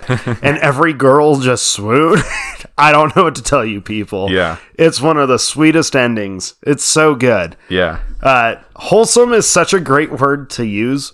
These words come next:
Speaker 2: for his team-ups with Drew Barrymore.
Speaker 1: Yeah.
Speaker 2: Considering, like, her early Hollywood days
Speaker 1: Mm-hmm.
Speaker 2: are not wholesome.
Speaker 1: Really?
Speaker 2: Uh, yeah, she was pretty known as, like, the party girl in
Speaker 1: Oh.
Speaker 2: Hollywood.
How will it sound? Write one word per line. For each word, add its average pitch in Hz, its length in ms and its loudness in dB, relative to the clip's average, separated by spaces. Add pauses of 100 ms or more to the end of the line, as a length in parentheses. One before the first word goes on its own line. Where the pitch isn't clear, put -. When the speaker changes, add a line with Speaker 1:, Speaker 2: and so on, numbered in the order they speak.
Speaker 2:
for 131 180 -2
his 123 220 -2
team-ups 127 480 -4
with 120 380 -4
Drew 131 200 0
Barrymore. 135 640 0 (140)
Speaker 1:
Yeah. 95 280 -2 (680)
Speaker 2:
Considering, 147 680 0
like, 120 280 0
her 127 480 0
early 143 400 4
Hollywood 110 540 0
days 107 500 -2 (160)
Speaker 1:
Mm-hmm. 90 300 -8 (280)
Speaker 2:
are 110 180 -4
not 139 340 0
wholesome. 101 580 -6 (100)
Speaker 1:
Really? 95 240 -8 (520)
Speaker 2:
Uh, - 60 -10
yeah, 143 420 2
she 165 160 0
was 160 100 0
pretty 175 260 0
known 135 280 4
as, 120 180 0
like, 110 340 0
the 110 220 0
party 110 400 -2
girl 104 340 -2
in 98 60 0
Speaker 1:
Oh. 87 80 0
Speaker 2:
Hollywood. 104 760 -2